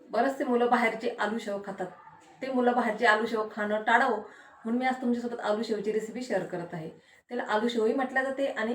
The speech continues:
आलू भुजियाही म्हटलं जाते. चला तर मग व्हिडिओला सुरुवात करूया.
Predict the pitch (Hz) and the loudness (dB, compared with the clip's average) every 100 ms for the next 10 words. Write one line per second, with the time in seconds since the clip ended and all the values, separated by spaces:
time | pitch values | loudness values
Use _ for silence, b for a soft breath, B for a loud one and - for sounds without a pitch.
0 | 240 196 214 208 175 190 202 180 180 175 | -2 -2 -2 -4 -2 -2 -2 -4 -4 -4
1 | 165 160 b b b _ 302 233 220 214 | -8 -12 b b b _ 4 4 4 0
2 | 190 185 - - - 277 175 - 151 | 0 0 -2 -12 -4 0 0 -4 -12